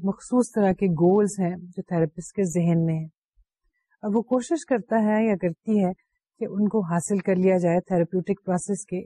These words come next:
اینڈ تک پہنچتے ہوئے۔ Worrell and Remmer have also described specific counseling goals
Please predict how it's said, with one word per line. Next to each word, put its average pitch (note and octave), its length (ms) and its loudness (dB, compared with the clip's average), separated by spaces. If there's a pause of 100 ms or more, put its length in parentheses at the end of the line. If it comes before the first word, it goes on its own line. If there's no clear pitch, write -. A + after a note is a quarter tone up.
اینڈ E3+ 200 -4
تک F3+ 220 -4
پہنچتے D#3+ 460 -4
ہوئے۔ E3 140 -10 (680)
Worrell C#4 480 4
and G#3+ 220 4
Remmer G3+ 500 4 (500)
have G3+ 160 0
also B3+ 320 2
described G3 760 0
specific - 640 -2 (100)
counseling F#3+ 560 2
goals E3 460 2